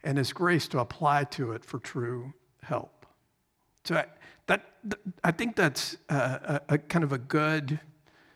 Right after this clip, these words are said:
opening kind of summary for us as we unpack this, you know, tremendous work, deep and comprehensive work that Paul is doing on the gospel for us,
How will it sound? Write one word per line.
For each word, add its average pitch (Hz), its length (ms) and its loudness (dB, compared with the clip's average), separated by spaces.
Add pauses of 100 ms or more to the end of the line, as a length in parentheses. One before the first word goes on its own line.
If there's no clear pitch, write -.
(200)
opening 127 840 4
kind 131 180 -2
of 117 300 -6 (320)
summary 143 560 4
for 120 280 -4
us 113 360 0
as 120 400 -4
we 135 160 -2
unpack 127 880 -2
this, 123 200 -8
you 156 120 -4
know, 120 280 -6 (1400)
tremendous 147 720 4
work, 127 600 2 (220)
deep 156 420 -2 (160)
and 131 180 -4
comprehensive 143 720 -2
work 120 220 -6
that 127 140 -10
Paul 113 300 -2
is 110 140 -6
doing 135 360 0
on 113 140 -6
the 117 80 -6
gospel 135 640 -4
for 127 240 -8
us, - 320 -10